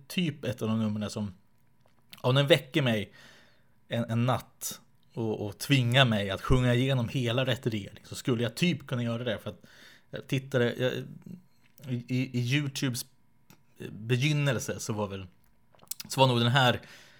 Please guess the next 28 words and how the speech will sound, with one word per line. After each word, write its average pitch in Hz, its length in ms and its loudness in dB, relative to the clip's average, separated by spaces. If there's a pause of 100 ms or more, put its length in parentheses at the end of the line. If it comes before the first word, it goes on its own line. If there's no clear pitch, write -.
(220)
numret 135 480 4
det 110 80 -2
jag 101 120 -2
tittade 104 240 -6
mest 127 460 0
på - 200 -12 (140)
av 98 220 -4
alla 120 180 4
nummer 104 240 0
som, 101 260 -8
eller 117 140 0
alla 123 360 6
klipp 127 280 -6
som 123 120 -2
fanns 107 280 0
att 110 120 -8 (640)
tillgå, 113 400 -2
och - 260 -8
kanske 127 420 2
så 107 120 -4
fortfarande 139 440 0
också - 220 -4
att 104 120 -6
det 98 80 -6
här 104 160 -6
numret 98 340 -8
som 95 120 -10
jag 92 180 -10